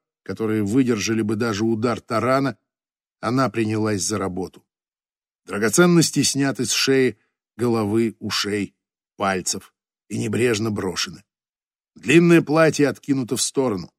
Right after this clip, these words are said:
И вот, наконец, Лоис стоит перед зеркальным щитом, слишком возбуждённая, чтобы чувствовать холод, идущий от каменных стен. Расплетённые волосы тяжело лежат у неё на плечах, опускаются до обнажённых бёдер.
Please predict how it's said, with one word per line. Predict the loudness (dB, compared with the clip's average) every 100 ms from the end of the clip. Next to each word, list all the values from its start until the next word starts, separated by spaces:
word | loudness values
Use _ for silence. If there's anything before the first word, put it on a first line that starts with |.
| _ _ _ _ 0
И | 6
вот, | 8 6 2
наконец, | -4 -2 -2 -2
Лоис | 2 4 4 2
стоит | -2 -2 0 -2
перед | -2 -4 -2
зеркальным | -2 -4 -2 -2 -2 -2
щитом, | -2 -2 0 0 0 -4 _ _ _ -8
слишком | 0 6 6 4 -2
возбуждённая, | -2 -2 -2 -2 2 2 2 -2 -4
чтобы | -6 -4 -4
чувствовать | -4 -6 -6 -6 -6
холод, | -4 2 4 4 0
идущий | -4 -4 -4 -4
от | -6 -6
каменных | -8 -4 -4 -6 -6 -6
стен. | -4 -4 -4 -6 _ _ _ _ _ _ _
Расплетённые | -8 -6 -2 2 4 6 6
волосы | 6 6 6 2
тяжело | -2 0 4 6
лежат | 6 4 2 0
у | -2
неё | 0 2
на | 0
плечах, | -2 -2 2 2 0 -4 _ _ _ _ _
опускаются | -14 -8 -6 -2 0 0 -2
до | -4 -4
обнажённых | -4 -4 -2 -2 -2 -6 -6
бёдер. | -4 -4 -4 -12